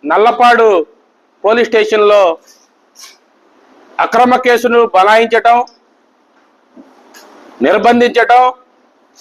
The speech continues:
నిర్బంధి-, నిర్బంధించి జైళ్లలోనే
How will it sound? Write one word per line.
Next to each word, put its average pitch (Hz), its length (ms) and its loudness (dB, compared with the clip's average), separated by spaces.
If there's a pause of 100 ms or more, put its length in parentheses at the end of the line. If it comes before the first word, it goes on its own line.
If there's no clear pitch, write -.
(1700)
నిర్బంధి-, 233 840 0
నిర్బంధించి 240 920 0 (2000)
జైళ్లలోనే 254 880 2